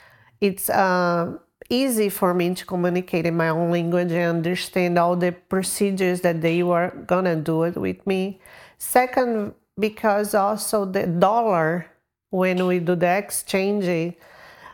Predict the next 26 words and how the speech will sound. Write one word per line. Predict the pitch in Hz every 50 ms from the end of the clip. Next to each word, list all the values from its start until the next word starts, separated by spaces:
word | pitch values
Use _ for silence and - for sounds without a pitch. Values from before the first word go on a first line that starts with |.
| - _
I | - 190 208
get | 208 190 202 196 196 190
a, | 202 196 196 - -
a | 202
little | 196 190 185 202 208
advantage | 185 180 170 170 180 180 180 175 175 170 165 156 151 147 - - - - _ _ _ -
with | 175 170 165 165 -
that. | 160 165 156 - - - - _ _ _ _ _ - _ - - - - - -
It's | 196 190 202
not | 208 226 233 240
that | 233 240 233
in | 226 214 214
Brazil | 202 208 202 190 185 190 196 196 185
plastic | 190 - 202 180 185 185 - -
surgery | - - 208 185 180 175 180 180 185 185
is | 180 180 -
cheaper, | - - - 202 180 175 - - 165 147 139 170 -
no, | - 185 185 190 180 165 151 147 151 160
but | 175 175 175 180 175
with | 175 180 190 180 -
the | 175
dollar, | 165 165 165 185 202 233 247 240 214 190 185 185 190 208 214 208 - - -
you | - 202 202
have | 185 196 202 185 185 180
that | 185 180 185 - - -
power | 208 196 196 208 202 190 170 156 156 165 180 175